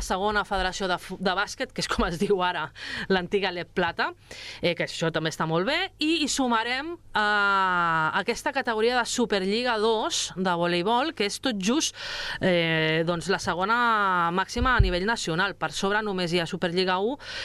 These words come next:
eh, que és, eh, si ens posem o extrapolem a altres esports, és quan el Club Bàsquet Prat estava a l'Eport, que només tenia la C B a sobre, doncs en aquest cas és el mateix,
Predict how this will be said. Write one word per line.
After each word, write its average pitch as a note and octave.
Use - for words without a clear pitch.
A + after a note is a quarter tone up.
eh, F3
que F3
és, -
eh, C#3
si D#3
ens D#3+
posem F3+
o F3
extrapolem F#3
a E3+
altres F3
esports, A#3+
és -
quan D#3+
el D#3
Club B3+
Bàsquet G#3
Prat F3+
estava F3+
a -
l'Eport, C4
que G3
només F#3+
tenia F#3
la F3
C F3
B E3+
a F3+
sobre, D3
doncs C#3
en D#3
aquest D#3
cas E3
és E3
el E3
mateix, D3+